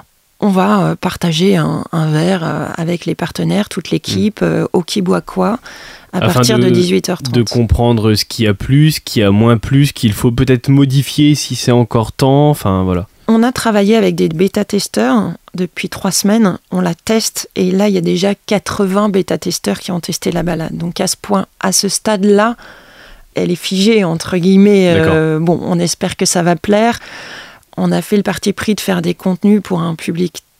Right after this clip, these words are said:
Speaker 1: très large. Sur les soixante-dix bulles, elles vont pas plaire à tout le monde, mais il y aura matière pour que tu, tout le monde y trouve son
Speaker 2: Mmh,
Speaker 1: compte.
Speaker 2: mmh.
Speaker 1: Et, euh, voilà, on prendra les critiques, euh, s'il y en a, on prendra les compliments avec plaisir, euh, s'il y en a aussi.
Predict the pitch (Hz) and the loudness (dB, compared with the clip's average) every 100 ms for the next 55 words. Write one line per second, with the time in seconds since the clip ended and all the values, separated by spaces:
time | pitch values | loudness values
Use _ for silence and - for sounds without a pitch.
0 | _ - - 220 202 190 247 277 - - | _ -8 0 2 4 4 2 0 -2 -6
1 | - - - 180 165 - 196 220 208 202 | -18 -14 -4 -2 -2 0 0 2 2 2
2 | 196 220 208 170 180 - 220 - 214 190 | 4 4 2 0 -4 -4 -6 -2 -2 0
3 | 190 - 190 185 208 254 - - - - | -2 0 2 4 4 2 0 -12 -20 -20
4 | _ 185 185 180 202 202 - 220 214 - | _ 0 0 0 0 0 0 0 0 -2
5 | - 175 - 180 - 226 220 220 190 - | -8 -8 -6 -10 -6 2 4 4 2 -2
6 | 185 - 185 202 202 233 - 185 180 - | -4 -2 -2 0 0 0 -4 -8 -12 -18
7 | - - - 202 196 190 180 175 175 - | -20 -20 0 4 4 4 2 0 -2 -4
8 | 165 170 165 147 147 - 160 165 170 - | -4 -4 -4 -6 -8 -8 -6 -6 -8 -10
9 | - 170 - - 156 156 - 165 156 151 | -10 -10 -10 -10 -10 -8 -8 -4 -2 -2
10 | 156 170 151 - 160 151 156 170 156 175 | -2 -4 -8 -8 -8 -6 -8 -10 -10 -6
11 | 165 170 170 160 151 - - 165 170 185 | -6 -4 -6 -6 -8 -8 -6 -4 -4 -6
12 | 175 151 - - 160 165 156 151 190 | -6 -8 -10 -8 -6 -4 -6 -6 -6